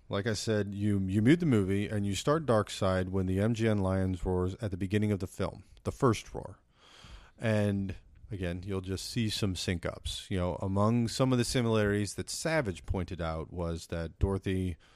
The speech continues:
starts to run during the line, "No one told you when to run." And I should mention that this article in nineteen ninety-five is the earliest reference that we could find to someone pointing this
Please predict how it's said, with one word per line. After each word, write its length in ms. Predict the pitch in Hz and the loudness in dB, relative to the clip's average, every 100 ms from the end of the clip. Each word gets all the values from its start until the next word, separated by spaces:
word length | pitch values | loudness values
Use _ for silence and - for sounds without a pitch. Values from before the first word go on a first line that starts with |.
| _ _ | _ _
starts 440 | - 113 107 - | 0 4 4 2
to 100 | - | -2
run 320 | 107 104 104 | 2 4 4
during 300 | 98 95 95 | 2 2 2
the 80 | 90 | 0
line, 420 | 87 87 87 87 87 _ _ _ _ _ | -2 0 -2 -4 -8 _ _ _ _ _
"No 220 | 101 101 104 | -4 2 4
one 220 | 101 95 | 4 2
told 340 | - 98 90 | 0 -2 -2
you 340 | 92 92 90 87 - _ _ - | 0 -2 -2 -6 -14 _ _ -4
when 240 | 95 95 | 0 0
to 120 | 92 95 | -2 -2
run." 420 | 95 95 78 95 - _ _ _ _ _ _ _ _ _ _ - 120 | 0 0 0 -6 -14 _ _ _ _ _ _ _ _ _ _ -2 4
And 100 | 117 | 6
I 80 | |
should 240 | 113 135 110 | 6 4 2
mention 340 | 107 101 107 | 0 0 -2
that 140 | 92 90 - - - - _ _ - - - 151 110 | -2 -4 -10 -20 -20 -20 _ _ -20 -20 -18 -14 0
this 240 | 131 131 | 2 4
article 360 | 120 117 113 107 | 4 2 0 0
in 60 | |
nineteen 320 | 101 101 - | 0 -2 -2
ninety-five 600 | 95 95 92 - 101 104 | -2 -2 -4 -2 0 0
is 140 | 95 85 | -4 -6
the 120 | 104 - | -8 -2
earliest 440 | 131 107 95 - | 0 2 0 0
reference 380 | 98 92 98 90 | -2 -2 -2 -2
that 100 | 90 | -4
we 120 | 85 95 | -2 -2
could 160 | 87 | -4
find 340 | - 95 92 87 | -2 -2 -2 -4
to 140 | 95 | -8
someone 360 | - 117 101 87 | -2 0 0 -2
pointing 480 | - 107 95 92 | -2 -2 -4 -6
this 200 | 82 78 | -8 -10